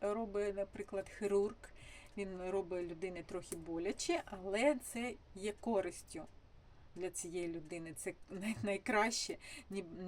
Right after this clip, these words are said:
нібито, ем, лікар, е, сидів і разом з цією людиною плакав, е, про те, що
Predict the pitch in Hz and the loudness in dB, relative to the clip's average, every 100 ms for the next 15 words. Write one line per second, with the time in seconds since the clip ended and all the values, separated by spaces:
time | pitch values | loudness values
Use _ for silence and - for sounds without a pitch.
0 | 190 196 175 170 - 165 160 160 160 156 | -2 -2 -4 -6 -4 -2 -2 -2 -4 -4
1 | 156 - - - - - - 185 240 269 | -8 -10 -16 -20 -20 -18 -4 -2 2 2
2 | 262 - - - - - 170 170 - 170 | 2 -2 -16 -16 -14 -6 -4 -2 -4 -4
3 | 185 226 214 - 175 359 370 339 285 - | -2 -4 -4 -8 -8 -6 0 0 0 -8
4 | - - 339 180 190 - 185 175 170 175 | -12 -4 0 0 -2 -4 -4 -2 -4 -6
5 | 180 165 175 185 220 - 196 208 190 185 | -8 -6 0 0 0 -2 0 2 0 -2
6 | 175 190 - 202 202 - | -6 -8 -4 -4 -2 -4